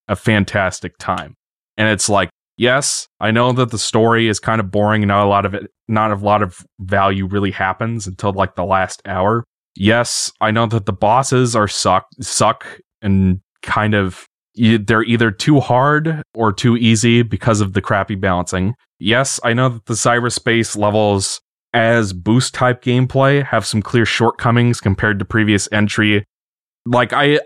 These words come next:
I understand and see all of these flaws, but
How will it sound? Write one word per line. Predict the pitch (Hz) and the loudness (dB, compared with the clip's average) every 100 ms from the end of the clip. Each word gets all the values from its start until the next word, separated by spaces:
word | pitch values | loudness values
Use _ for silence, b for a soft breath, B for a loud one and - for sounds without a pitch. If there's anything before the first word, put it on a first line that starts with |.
| - | -2
I | 127 143 151 | -2 0 -2
understand | 139 147 - 135 131 | -2 -2 -2 0 0
and | 110 | 0
see | - 135 117 | -2 0 2
all | 98 95 | 2 2
of | 90 | 0
these | 92 - | -4 -6
flaws, | - 90 90 - - - _ - | -4 -4 -4 -10 -12 -12 _ -2
but | 110 - | 0 0